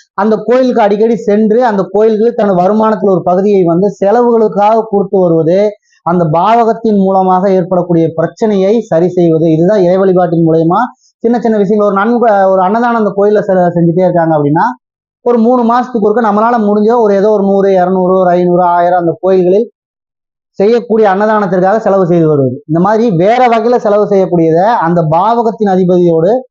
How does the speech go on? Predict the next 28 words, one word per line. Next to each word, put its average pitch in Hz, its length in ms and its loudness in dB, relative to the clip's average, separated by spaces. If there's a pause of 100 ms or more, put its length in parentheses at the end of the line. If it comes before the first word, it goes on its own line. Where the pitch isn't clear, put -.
(500)
அந்த 143 160 0
பாவகத்தின் 190 720 0
கோயிலோடு 185 480 0
அந்த 196 220 -2
செலவுகளை 170 320 0
செய்யும் 147 380 0
போது, 139 160 0 (540)
அந்த 214 200 0 (120)
பிரச்சனையிலிருந்து 208 880 0 (160)
நம்ம 180 240 0
வந்து 180 200 0 (120)
ச-, 165 400 0
கொஞ்சம் 165 240 0
விடுபடுவதற்கான 185 800 0
வாய்ப்பு 175 360 0
வந்து 175 180 0
நமக்கு 139 240 0
ஏற்படும். 135 320 -2 (600)
நான் 180 180 -2
பேசியிருந்த 226 400 -2
பதிவு 190 260 0
உங்களுக்கு 175 320 0
பிடிச்சிருந்துச்சுன்னா, 170 600 0
என் 151 200 -2
சேனலை 175 280 0
வந்து 170 200 0
லைக் 175 220 -2
பண்ணுங்க, 165 260 0